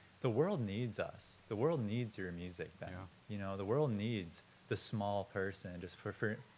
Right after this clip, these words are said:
Speaker 1: fulfilling their dream or
Speaker 2: Mm-hmm.
Speaker 1: whatever. And the more I activate my own dreams and
Speaker 2: Mm-hmm.
Speaker 1: callings, the more I feel like I'm living my alignment and, like, doing my part, even if it's
Speaker 2: Totally.
Speaker 1: super small.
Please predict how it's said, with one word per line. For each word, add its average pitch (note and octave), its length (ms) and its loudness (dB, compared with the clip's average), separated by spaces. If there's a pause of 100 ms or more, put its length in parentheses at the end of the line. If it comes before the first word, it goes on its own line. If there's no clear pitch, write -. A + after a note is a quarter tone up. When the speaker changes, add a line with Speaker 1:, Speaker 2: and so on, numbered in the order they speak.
(200)
Speaker 1:
fulfilling A2 400 2
their F#2+ 140 -2
dream F2+ 420 -4
or F#2 100 -2
Speaker 2:
Mm-hmm. G2+ 80 2
Speaker 1:
whatever. G#2+ 400 2
And F2 140 -2 (420)
the A#2 60 2
more G#2+ 320 6
I F#2+ 120 4
activate G#2+ 500 2
my F#2 300 0
own A#2+ 360 0
dreams A#2+ 380 0
and A#2 140 -2
Speaker 2:
Mm-hmm. - 100 -12
Speaker 1:
callings, C3 380 0
the G#2+ 100 -2
more G2+ 180 2
I G#2+ 100 2
feel G#2+ 240 -2
like F#2+ 140 0
I'm F2+ 160 -4
living F2+ 280 -4
my E2+ 160 -10 (160)
alignment E2 580 -6
and, E2+ 160 -8
like, E2 200 -10 (360)
doing F#2 220 -2
my E2+ 220 -2
part, E2 400 0 (280)
even B2+ 260 2
if C3+ 140 2
it's F2 140 0
Speaker 2:
Totally. D#2+ 140 -6
Speaker 1:
super A#2 400 -2
small. - 420 -8